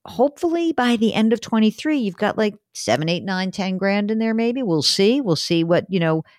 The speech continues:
how the oil paycheck goes. And then you'll see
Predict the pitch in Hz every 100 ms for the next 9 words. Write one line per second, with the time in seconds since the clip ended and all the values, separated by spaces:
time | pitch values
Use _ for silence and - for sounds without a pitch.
0 | - 165 156 151 - 135 135 135 - 135
1 | 135 147 143 156 156 190 - - 240 277
2 | 277 285 269 - 349 349 330